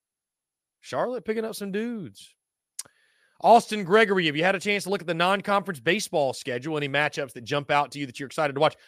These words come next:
Great question, Austin. I, I, and I should have reacted to this. That's my bad, man. We're so wrapped up in the football stuff and, you know, everything going on with that. I, I,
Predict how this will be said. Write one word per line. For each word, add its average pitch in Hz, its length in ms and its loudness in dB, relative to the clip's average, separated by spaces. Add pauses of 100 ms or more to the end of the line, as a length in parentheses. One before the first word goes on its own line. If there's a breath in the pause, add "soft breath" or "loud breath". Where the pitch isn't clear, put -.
(180 soft breath)
Great 440 300 8
question, 196 440 6
Austin. 120 300 -2
I, 151 100 8
I, 196 280 4
and 180 100 0
I 262 120 4
should 269 220 -2
have 208 100 0
reacted 151 480 4
to 120 80 -8
this. 101 220 -12
That's 170 220 -4
my 175 160 2
bad, 117 340 -4
man. 87 220 -18 (560)
We're 156 140 -2
so 185 460 6
wrapped 151 460 4
up 151 240 2
in 135 100 -6
the 123 60 -10
football 139 460 -2
stuff 127 580 0
and, 90 200 -20 (800)
you - 100 -12
know, 127 80 -2
everything 139 240 -4
going 135 220 -2
on 127 80 -4
with 123 100 -6
that. 131 160 2
I, 123 120 -2
I, 123 120 -6